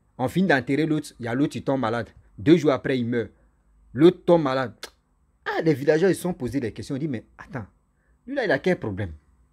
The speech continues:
Ses enfants meurent seulement, on ne comprend rien. Bon, on va le consulter pour voir. Quand même, c'est, c'est, c'est malheur. On va s'approcher à lui. Au moins, on ne va pas l'abandonner. C'est un être humain. Et ils sont organisés, ils sont allés chez lui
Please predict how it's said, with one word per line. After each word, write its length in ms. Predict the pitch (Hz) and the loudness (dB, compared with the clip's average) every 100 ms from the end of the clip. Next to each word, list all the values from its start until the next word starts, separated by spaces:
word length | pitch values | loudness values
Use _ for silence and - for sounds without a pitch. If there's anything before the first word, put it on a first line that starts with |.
| _ _ _ _ _ _ _ _ _ _ _ _ _ | _ _ _ _ _ _ _ _ _ _ _ _ _
Ses 300 | - 214 190 | 0 2 2
enfants 240 | 214 196 254 | 0 2 2
meurent 220 | 226 226 | 4 2
seulement, 300 | - 147 165 | 2 -2 -2
on 40 | 139 | -4
ne 40 | |
comprend 260 | 131 - 120 | -6 -8 -10
rien. 260 | 127 143 - _ _ _ _ _ _ _ _ _ _ _ _ _ _ | -8 -10 -12 _ _ _ _ _ _ _ _ _ _ _ _ _ _
Bon, 300 | - 147 98 - | 0 0 0 -6
on 120 | 117 | -4
va 160 | 175 | 0
le 80 | 170 | 0
consulter 480 | 165 120 - 117 143 | 0 -6 -8 -4 -4
pour 160 | - 95 | -4 -8
voir. 280 | 92 107 | -4 -4
Quand 160 | - 151 | 0 2
même, 200 | 175 190 | 2 2
c'est, 260 | - 123 - - | 0 -2 -4 -20
c'est, 240 | - 120 - _ - | -12 -12 -12 _ -10
c'est 160 | 117 | -8
malheur. 440 | 113 117 160 196 - | -2 0 2 2 0
On 100 | 117 | -8
va 160 | 110 165 | -4 -2
s'approcher 480 | 156 - 120 117 165 | -2 -6 -8 -4 -2
à 100 | 131 | -2
lui. 160 | 131 | -6
Au 120 | 113 | -6
moins, 180 | 113 160 151 | -2 -2 -2
on 60 | |
ne 60 | 113 | -4
va 100 | 117 | -4
pas 140 | 170 | -4
l'abandonner. 520 | 170 120 107 107 127 135 | -4 -4 -8 -6 -6 -4
C'est 140 | 131 | -4
un 80 | 170 | -4
être 200 | 170 139 | -4 -4
humain. 240 | 123 127 - _ _ _ _ _ - _ | -4 -6 -8 _ _ _ _ _ -20 _
Et 100 | 139 | 0
ils 80 | 143 | 0
sont 160 | - 147 | 2 0
organisés, 380 | 104 113 110 | 0 -4 -4
ils 60 | 120 | -6
sont 140 | 123 | -6
allés 240 | 123 113 110 | -6 -4 -6
chez 140 | - | -8
lui 240 | 98 101 | -10 -12